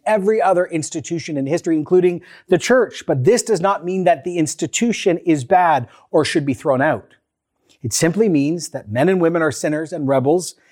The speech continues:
in God's world. And this is the way they behave when handling good institutions. As a matter of fact, it is because of this very sin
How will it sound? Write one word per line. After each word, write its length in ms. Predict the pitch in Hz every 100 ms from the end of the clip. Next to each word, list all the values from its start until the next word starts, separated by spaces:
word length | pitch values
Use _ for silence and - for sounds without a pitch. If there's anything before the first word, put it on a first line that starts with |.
| _
in 100 | 147
God's 280 | 135 147 147
world. 400 | 135 127 104 92 _ _ _
And 240 | 143 123 127
this 360 | 220 208 - _ _
is 200 | - 143
the 100 | 175
way 300 | 143 139 147
they 160 | 151 160
behave 680 | 170 143 135 120 131 131 _ _ _
when 120 | 151 135
handling 460 | 147 143 147 143
good 140 | 127 120
institutions. 960 | 120 - 139 202 196 - 107 - - _ _ - -
As 140 | - 151
a 80 | 151
matter 260 | 202 226
of 80 | 143
fact, 540 | - 220 151 120 - _ _ _
it 140 | 190 202
is 140 | 160
because 340 | 170 - 254
of 140 | 254 190
this 160 | 165
very 240 | - 170 139
sin 480 | - 139 107 113